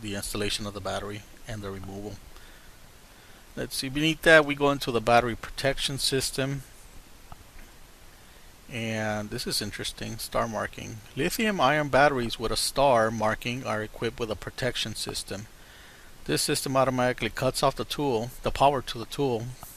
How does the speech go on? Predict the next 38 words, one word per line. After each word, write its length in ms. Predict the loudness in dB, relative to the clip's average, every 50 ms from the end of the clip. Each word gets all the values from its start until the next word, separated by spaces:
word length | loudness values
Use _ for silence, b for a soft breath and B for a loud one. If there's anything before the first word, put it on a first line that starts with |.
| -20 -20 -20 -20 -18 -12 -8
to 140 | -2 -2
extend 400 | -2 -2 -2 -2 -2 -2 -2 0
battery 300 | 0 0 0 0 -2 -2
life. 360 | 0 0 0 -2 -4 -8 -10 -16 B B B B B B B B B B B -6
The 80 | -6 -6
tool 300 | -4 -2 0 0 2 2
will 120 | 4 4
automatically 600 | 6 6 4 4 4 2 2 2 0 -2 -6 -4
stop 460 | -4 -4 0 4 6 6 6 4 2 -2
during 260 | -2 -2 -2 0 0
operation 720 | 0 0 -2 -2 -2 -2 0 0 2 0 0 -2 -2 -8 -8
if 140 | -8 -8 -6
the 100 | -6 -8
tool 440 | -8 -4 -2 0 0 0 -2 -4 -8 B B B B B B B B B B B B B -4
and 400 | 0 2 2 4 2 2 0 -2
or 160 | 0 0 0 4
battery 400 | 6 6 6 6 6 4 2 0
are 120 | 0 0
placed 380 | 0 0 -2 -2 -2 -2 -2 -2
under 240 | -2 -2 0 -2
one 220 | -2 -2 -2 0 0
of 80 | 0
the 60 | -2 -2
following 420 | 0 4 4 4 4 2 -4 -6
conditions. 840 | -6 -6 -8 -4 -2 -2 0 0 0 -2 -2 -8 -10 -10 -10 -12 -12 -14 -20 -20 -20 -20 -20 -14 -6 -2
Overloaded. 680 | -2 -2 0 0 0 2 2 2 2 2 0 -4 -6 -8 -12 -18 -20 -20 -18 -12 -12
The 80 | -10
tool 240 | -10 -8 -8 -6 -6
is 100 | -4 -2
operated 440 | -2 -2 -2 -2 -2 -2 -2 -2 -4
in 140 | -6 -8 -8
a 40 | -6
manner 440 | -4 0 0 0 0 0 0 -2
that 260 | -2 -4 -6 -8 -8 -6
causes 480 | -2 0 2 2 0 -2 -6 -8 -8
it 140 | -10 -8 -8
to 100 | -10 -10
draw 380 | -8 -6 -2 0 0 0 0